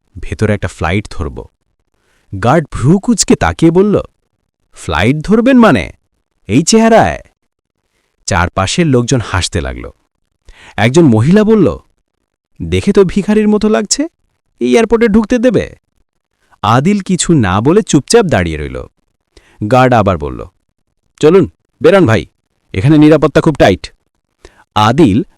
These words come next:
ব্যাগ খুলে একটা পাস দেখালো। "এটা দেখুন।" গার্ড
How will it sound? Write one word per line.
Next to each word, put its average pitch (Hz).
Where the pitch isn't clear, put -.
ব্যাগ 104
খুলে 95
একটা 95
পাস -
দেখালো। -
"এটা 95
দেখুন।" 139
গার্ড 151